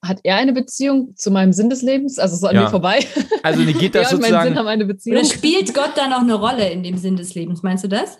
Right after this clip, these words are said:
Speaker 2: Ja, oder hat er irgendwas damit, überhaupt was damit zu tun? Oder ist es erstmal komplett unabhängig davon?
Speaker 1: Das habe ich noch nicht entschieden. <laughs>
Speaker 3: Das
Speaker 1: Das
Speaker 3: ist
Speaker 1: wechselt
Speaker 3: gut.
Speaker 1: von Tag zu Tag.
Speaker 3: Mhm.
Speaker 2: Der Sinn
Speaker 1: Ähm,
Speaker 2: oder ob Gott was damit, oder?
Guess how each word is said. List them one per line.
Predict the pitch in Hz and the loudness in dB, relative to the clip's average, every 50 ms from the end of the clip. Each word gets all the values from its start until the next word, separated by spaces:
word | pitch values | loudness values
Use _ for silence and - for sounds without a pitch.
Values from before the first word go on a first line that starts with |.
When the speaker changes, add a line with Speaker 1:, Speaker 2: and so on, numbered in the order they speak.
| _ - | _ 0
Speaker 2:
Ja, | 131 131 151 185 180 | 2 2 4 4 4
oder | 160 147 139 | 4 4 2
hat | 160 165 | 2 2
er | 175 147 | 2 2
irgendwas | 151 151 147 - | 2 0 2 0
damit, | 151 143 139 | 0 0 2
überhaupt | 143 160 160 - 151 | 2 0 0 0 -4
was | 151 - | 0 0
damit | 156 147 139 127 | 0 0 -2 -4
zu | - 127 | -6 -12
tun? | - - 180 170 139 120 | -10 -6 -4 -2 -2 -2
Oder | 101 107 117 123 | -2 0 0 0
ist | 120 117 | 0 0
es | - | -2
erstmal | 117 131 - 139 | -2 -2 0 0
komplett | 131 139 131 120 - | 0 0 0 -2 -2
unabhängig | - 139 131 - 117 113 110 107 - | -2 -2 -2 0 -2 -4 -4 -4 -4
davon? | 120 104 - 110 104 101 101 98 - _ _ _ _ _ _ _ _ _ _ _ _ _ _ _ _ _ _ _ _ _ _ _ _ _ | -4 -4 -2 -4 -4 -4 -6 -12 -14 _ _ _ _ _ _ _ _ _ _ _ _ _ _ _ _ _ _ _ _ _ _ _ _ _
Speaker 1:
Das | - 185 - | -12 -6 -4
habe | 226 202 | -4 -4
ich | 220 202 | -4 -4
noch | 220 208 | -2 0
nicht | 202 208 208 220 | 0 0 0 0
entschieden. | 196 190 - - 196 196 180 185 | 0 0 0 2 0 0 2 2
<laughs> | - 185 - - 214 202 - - 220 - - - - _ - 226 - - 269 233 - 415 359 - | 2 2 2 2 0 0 0 -2 -4 -6 -6 -16 -14 _ -4 -4 -2 0 -4 -2 -2 -6 -6 -4
Speaker 3:
Das | - 330 285 | -4 -2 0
Speaker 1:
Das | 220 220 226 | 0 0 0
Speaker 3:
ist | 185 | 0
Speaker 1:
wechselt | 226 233 233 247 - 202 185 185 190 370 - | 0 0 0 0 2 4 4 4 2 0 -2
Speaker 3:
gut. | - 494 - - 605 480 - | -4 -8 -8 -6 -6 -6 -2
Speaker 1:
von | 208 190 185 | 0 0 0
Tag | - 214 202 202 - - - | 2 2 0 0 0 -2 -4
zu | - 196 | -4 -2
Tag. | - 214 180 175 175 170 170 - 202 170 185 190 - - 196 185 190 - - | 0 0 0 0 0 -2 -4 -6 -6 -2 -2 -2 -2 -2 -6 -6 -6 -6 -4
Speaker 3:
Mhm. | 202 196 196 190 190 190 190 202 185 - - - - - | -2 0 0 0 0 0 -2 -4 -6 -12 -20 -20 -10 -2
Speaker 2:
Der | 131 131 120 | 0 0 2
Sinn | 110 135 165 | 2 0 2
Speaker 1:
Ähm, | 190 190 | 4 4
Speaker 2:
oder | - 196 190 190 185 | 4 4 4 4 4
ob | 165 - - | 2 2 0
Gott | 160 147 - | -2 0 0
was | 139 - | -2 0
damit, | - 127 117 - - | 0 -2 -2 -2 -2
oder? | 131 127 123 120 120 | 0 2 2 2 0